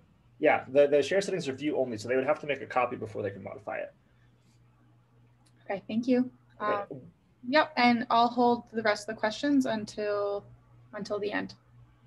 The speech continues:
Speaker 1: Okay. Um, so the first thing we're gonna need to do is we're gonna need to open up our terminals. So pick your terminal interface of choice. I am using iterm two on a Mac. You're welcome to use terminal or,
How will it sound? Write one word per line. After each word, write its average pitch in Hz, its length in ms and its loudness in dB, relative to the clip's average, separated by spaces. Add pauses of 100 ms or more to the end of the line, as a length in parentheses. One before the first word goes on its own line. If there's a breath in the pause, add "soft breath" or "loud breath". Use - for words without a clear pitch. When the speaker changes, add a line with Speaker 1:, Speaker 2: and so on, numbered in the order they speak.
(180)
Speaker 1:
Okay. 170 220 0 (520 soft breath)
Um, 151 260 0
so 165 160 -2
the 156 80 0
first 202 240 0
thing 220 80 -4
we're 190 120 -2
gonna 165 160 -4
need 156 180 -6
to 135 80 -2
do 123 320 0
is 156 120 -6
we're 156 120 0
gonna 165 100 2
need 147 200 -2
to 147 60 6
open 151 300 2
up 127 160 0
our 117 160 -2
terminals. 180 600 -6
So 143 400 4 (420 loud breath)
pick 185 180 4
your 160 120 2
terminal 147 560 2 (120)
interface 131 400 0
of 123 80 -10
choice. - 440 -2
I 127 80 6
am 139 200 0
using 113 280 -4
iterm 156 800 -2
two 240 280 -10
on 117 160 -4
a 107 40 -6
Mac. 180 440 -4
You're 127 140 -4
welcome 120 240 0
to 107 100 -12
use 117 360 -8
terminal 151 680 4
or, 113 420 4